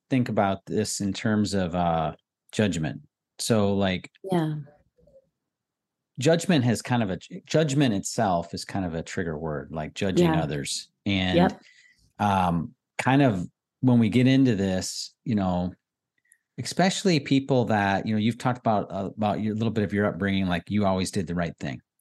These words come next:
Speaker 2: Yeah.
Speaker 1: So, like, if someone did the wrong thing, and then you kinda came with a teaching, like, you know, what you do matters, but you matter more.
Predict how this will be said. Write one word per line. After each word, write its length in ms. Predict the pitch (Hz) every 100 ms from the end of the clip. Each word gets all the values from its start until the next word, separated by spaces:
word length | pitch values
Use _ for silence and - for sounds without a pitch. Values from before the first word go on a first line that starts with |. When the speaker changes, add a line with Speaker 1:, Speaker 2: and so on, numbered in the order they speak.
| _ - -
Speaker 2:
Yeah. 240 | 156 143 165 - _
Speaker 1:
So, 500 | - 135 120 113 107
like, 280 | - 101 117
if 60 |
someone 380 | - 147 143 135
did 160 | 123 113
the 100 | 107
wrong 360 | 92 95 117
thing, 440 | 104 131 135 143 143 _ _ _ _ _ _ _
and 140 | 113 110
then 180 | 110 104
you 100 | 117
kinda 240 | 113 123
came 300 | 110 120 113
with 120 | 110 101
a 40 |
teaching, 540 | - 120 110 - 107
like, 320 | 101 92 90 -
you 80 |
know, 160 | 208 202
what 240 | 170 220
you 80 | 170
do 160 | 160 151
matters, 500 | 110 90 101 98 95
but 160 | 104
you 100 | 95
matter 360 | 113 107 107 90
more. 420 | 82 90 90 90